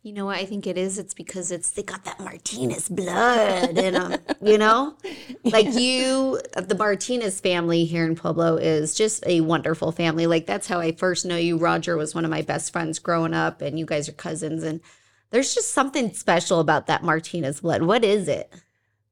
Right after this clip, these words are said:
Speaker 2: Oh my goodness. Um, <laughs> there's a little bit of a ornery,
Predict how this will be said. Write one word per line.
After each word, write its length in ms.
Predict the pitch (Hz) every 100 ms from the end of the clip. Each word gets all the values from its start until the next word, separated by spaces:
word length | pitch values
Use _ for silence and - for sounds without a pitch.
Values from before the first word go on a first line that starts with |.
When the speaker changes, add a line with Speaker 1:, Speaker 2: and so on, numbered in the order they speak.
| -
Speaker 2:
Oh 80 |
my 180 | 220 202
goodness. 500 | 190 190 180 185 - -
Um, 720 | - 214 190 185 180 190 190 - _ _ _ _ - _ _ _ _ _ _ _ _ _ _ _ _ _ _
<laughs> 0 | 247 220 -
there's 220 | 220 202
a 80 | 190
little 240 | 185 185 196
bit 280 | 190 202 196
of 120 | 180
a 440 | 185 180 170 175 -
ornery, 520 | 196 202 226 247 262